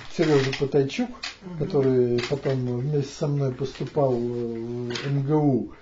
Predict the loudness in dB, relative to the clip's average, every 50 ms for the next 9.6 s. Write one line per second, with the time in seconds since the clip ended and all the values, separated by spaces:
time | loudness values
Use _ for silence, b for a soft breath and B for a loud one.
0 | B B B B -4 -2 0 0 2 2 4 4 4 2 0 0 0 2 2 0
1 | 0 0 0 2 2 2 4 4 4 4 4 2 0 0 -2 -2 -4 0 4 6
2 | 6 8 8 6 4 2 -2 -4 -2 -2 0 0 0 0 0 -2 -4 -6 -8 -6
3 | -2 -2 -2 -2 -4 -4 -2 -2 -2 -2 -4 B B B B B B -14 -6 -2
4 | 0 2 2 2 2 2 0 2 2 2 0 -2 -4 -6 -8 -6 -4 -4 -4 -4
5 | -4 -2 -2 -2 -2 -2 -2 -2 -2 -2 -2 -2 -4 -6 -6 -8 -14 -20 -18 -16
6 | -14 -14 -16 -16 -20 -20 -20 -20 -20 -20 -20 -20 -20 -20 _ _ _ -20 -16 -14
7 | -14 -14 -14 -16 -20 -20 -20 -20 -20 B B B B B B B B -12 -8 -6
8 | -6 -6 -6 -8 -12 -18 -20 -20 -14 -10 -10 -10 -8 -10 -14 -12 -12 -12 -10 -8
9 | -8 -8 -6 -8 -10 -12 -12 -12 -10 -10 -10 -10